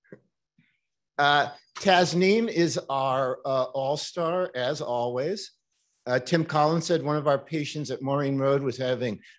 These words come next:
uh, chest pain and elevated blood pressure, and there was actually an elephant sitting on the patient's chest. But, uh, Tasneem immediately ran into, uh,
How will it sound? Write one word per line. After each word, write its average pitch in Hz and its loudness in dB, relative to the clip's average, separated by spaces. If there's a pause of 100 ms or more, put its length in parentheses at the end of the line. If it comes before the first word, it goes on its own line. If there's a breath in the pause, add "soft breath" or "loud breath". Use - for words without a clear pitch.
uh, 120 2
chest - -4
pain 117 -2
and 123 -2
elevated 131 0
blood 135 -2
pressure, 98 -10 (300 soft breath)
and 131 -2
there 143 0
was 135 -2
actually 139 -4
an 135 -4
elephant 127 -4
sitting 120 -2
on 110 -2
the 101 -2
patient's 104 -4
chest. - -6 (560 loud breath)
But, 127 0
uh, 127 -2
Tasneem 147 -2
immediately 139 -4
ran 127 -6
into, 120 -10
uh, - -6